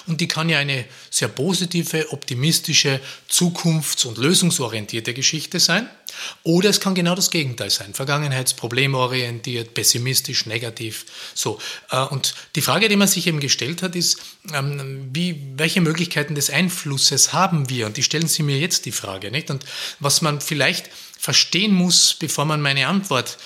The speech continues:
ähm, nachvollziehen kann, ist, dass wir, ähm, durch Jammern, durch Übertreiben, darüber haben wir ja auch schon gesprochen, passt jetzt gut, ähm, unsere Erinnerungen, die man sich durchaus so als wie ein, einen Ordner in unserem Gehirn,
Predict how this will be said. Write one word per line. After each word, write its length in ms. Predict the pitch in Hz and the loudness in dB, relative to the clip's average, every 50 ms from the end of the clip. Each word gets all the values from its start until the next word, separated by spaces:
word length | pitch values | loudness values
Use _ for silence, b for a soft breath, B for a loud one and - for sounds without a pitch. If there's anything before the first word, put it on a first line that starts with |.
| B B B B B - | B B B B B -4
ähm, 220 | 139 127 123 127 | -2 -2 0 2
nachvollziehen 680 | 123 123 127 - - - 139 127 - - 151 143 147 143 | 2 0 0 0 -2 -2 -2 0 0 0 0 0 -2 -2
kann, 280 | - 120 120 131 156 | -2 0 0 0 2
ist, 200 | 170 170 - - B B B B B B | 2 2 0 0 B B B B B B
dass 320 | - 151 147 - - 147 | 0 4 4 4 4 4
wir, 260 | 151 151 147 143 143 143 B B B B B B B _ - | 4 4 4 4 4 0 B B B B B B B _ -2
ähm, 320 | - 139 139 139 135 135 131 - | 0 2 2 2 0 -2 -4 -2
durch 240 | 156 143 131 - - - - - - - _ _ _ _ _ _ _ _ _ | 0 0 0 0 -2 -6 -8 -10 -14 -18 _ _ _ _ _ _ _ _ _
Jammern, 640 | - - 120 110 147 196 214 233 240 254 254 254 226 | -6 -2 0 2 2 4 4 4 4 2 2 0 0
durch 160 | 202 165 - | -2 -2 -2
Übertreiben, 680 | 160 160 127 123 - - 110 104 127 196 233 233 226 | -4 -4 -4 -4 -2 -2 -2 2 2 2 2 2 0
darüber 280 | 202 165 147 147 139 127 | 0 0 0 0 0 0
haben 80 | 123 123 | 0 0
wir 80 | 120 | 0
ja 100 | 117 107 | -2 -2
auch 180 | 107 147 165 - | -2 -2 -4 -4
schon 160 | - 202 196 | -2 -2 0
gesprochen, 600 | 202 196 - - - - 170 175 - 208 190 175 | 0 -2 -2 -2 -2 -2 -2 -2 -2 -4 -4 -2
passt 300 | - 143 139 - - - | 0 -2 -2 -2 -4 -2
jetzt 200 | 139 - - - | 2 2 2 2
gut, 320 | - 139 170 220 208 - B B B B B B B B - - | 2 -2 -4 -4 -4 -6 B B B B B B B B -4 -2
ähm, 320 | 151 156 151 156 151 - - _ _ _ _ _ _ _ _ _ - | 0 0 0 -2 -4 -6 -12 _ _ _ _ _ _ _ _ _ -4
unsere 380 | - 165 156 - - 165 151 | 0 2 4 4 4 2 2
Erinnerungen, 720 | - 139 123 147 208 254 254 214 160 127 117 110 107 107 | 2 2 2 2 2 4 4 4 2 2 0 -2 -4 -4
die 60 | 107 131 | -4 -4
man 100 | 147 143 | -2 0
sich 240 | - 170 165 - | 0 0 -2 -2
durchaus 400 | - 208 226 220 - 202 196 - | -2 -2 -2 0 2 2 2 2
so 100 | - - 180 | 2 2 0
als 180 | 175 151 147 | -2 -2 -2
wie 120 | 175 208 185 | -2 -2 -2
ein, 120 | 175 170 | -2 -2
einen 240 | 160 156 151 151 147 | -2 -2 -2 -2 0
Ordner 480 | - 151 170 214 226 214 175 147 127 117 | 2 2 4 4 4 2 2 2 0 0
in 80 | 113 | -2
unserem 320 | 113 110 - - 117 107 107 | 0 0 0 0 0 -2 -6
Gehirn, 480 | 117 101 92 113 107 95 92 90 92 | -8 -8 -6 -6 -8 -8 -10 -14 -18